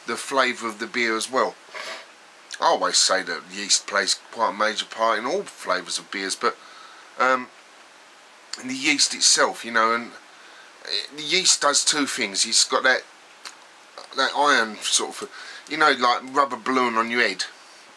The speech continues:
and it's, everything sticks to it. There's a bit of that going on, um, with all the little yeast and that. Um, flavour particles zzz, like that to 'em. And, um, and also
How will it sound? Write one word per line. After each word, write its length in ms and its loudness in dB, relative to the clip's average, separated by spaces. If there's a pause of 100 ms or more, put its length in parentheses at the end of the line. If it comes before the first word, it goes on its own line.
(140)
and 100 -8
it's, 380 2 (100)
everything 340 -4
sticks 360 0
to 120 -10
it. 280 -8 (420)
There's 160 0
a 60 -4
bit 220 2
of 60 6
that 220 2
going 320 0
on, 140 -6 (680)
um, 220 2
with 180 -4
all 120 -8
the 60 -10
little 260 -6
yeast 440 0
and 100 -6
that. 160 2 (800)
Um, 260 2
flavour 380 0
particles 560 -2
zzz, 360 0 (260)
like 200 0
that 200 0
to 140 -2
'em. 140 -8 (480)
And, 420 2
um, 320 4 (1300)
and 100 0
also 560 2